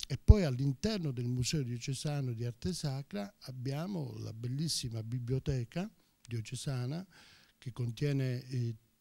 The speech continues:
testi stampati, cioè abbiamo addirittura degli incunaboli che vanno dal millequattrocentonovantotto in poi,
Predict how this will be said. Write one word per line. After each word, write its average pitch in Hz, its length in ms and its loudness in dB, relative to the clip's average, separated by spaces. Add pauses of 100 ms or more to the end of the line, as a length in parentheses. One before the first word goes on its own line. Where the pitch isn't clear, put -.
testi 139 520 0
stampati, 131 1400 -4
cioè 120 320 -2
abbiamo 131 300 0
addirittura 120 420 -2
degli 120 220 -4
incunaboli 127 800 -2
che 117 120 -10
vanno 123 200 -4
dal 123 120 -4
millequattrocentonovantotto 120 1400 -6
in 127 120 -4
poi, 127 420 0